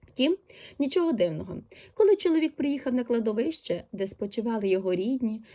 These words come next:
сонце ще золотило верхівки дерев. Сівши на лавку біля могил батьків і сестри, він розслабився, дозволив собі трішки відпочити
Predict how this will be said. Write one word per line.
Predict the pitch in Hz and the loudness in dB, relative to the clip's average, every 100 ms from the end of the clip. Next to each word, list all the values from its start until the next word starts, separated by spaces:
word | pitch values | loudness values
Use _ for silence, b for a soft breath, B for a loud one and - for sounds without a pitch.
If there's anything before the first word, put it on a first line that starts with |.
| B | B
сонце | - - 466 - 269 | -8 -2 -2 -2 -4
ще | - 220 | 0 0
золотило | 185 170 170 - 190 262 240 | 2 0 0 -2 0 0 0
верхівки | 170 165 - 170 156 170 | -2 -4 -2 -4 -2 -6
дерев. | 185 175 165 160 _ B B | -4 -6 -8 -10 _ B B
Сівши | - 339 320 302 | -2 0 0 0
на | 277 269 | 0 0
лавку | 277 320 320 | 0 -2 -2
біля | 180 175 170 | 0 2 2
могил | 180 277 277 | 0 -2 -4
батьків | 190 - 196 165 | -6 -6 -4 -2
і | 170 | -4
сестри, | - 180 - 202 294 330 b b | -10 -14 -8 -6 -6 -8 b b
він | 311 349 | 2 2
розслабився, | 370 - 175 156 170 175 - 156 - - | 2 -2 -4 -4 -6 -8 -10 -10 -12 0
дозволив | 220 285 440 330 | 2 4 2 2
собі | - 175 | -2 -6
трішки | 165 170 - 170 | -4 -6 -6 -4
відпочити | 160 - 165 - 180 262 247 | -4 -6 -8 -6 -4 -4 -6